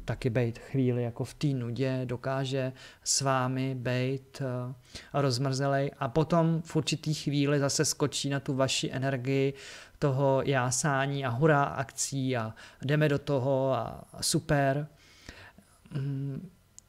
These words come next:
že vlastně té druhé polovině vyhovuje to, že v, eh, v takových mezifázích, do kterých vy nevidíte, ale kdy ten druhý to cítí, mm, do těch mezifází takového jakoby,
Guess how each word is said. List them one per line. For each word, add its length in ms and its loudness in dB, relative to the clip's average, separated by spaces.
že 380 4
vlastně 380 4
té 240 4
druhé 360 4
polovině 480 6
vyhovuje 480 4
to, 160 2
že 240 4
v, 380 -10
eh, 280 -4
v 80 -12
takových 340 0
mezifázích, 1120 0
do 80 4
kterých 320 4
vy 100 6
nevidíte, 840 0
ale 180 4
kdy 320 2
ten 180 2
druhý 240 4
to 120 -2
cítí, 680 -2
mm, 500 -8
do 260 -6
těch 160 0
mezifází 720 4
takového 380 4
jakoby, 420 2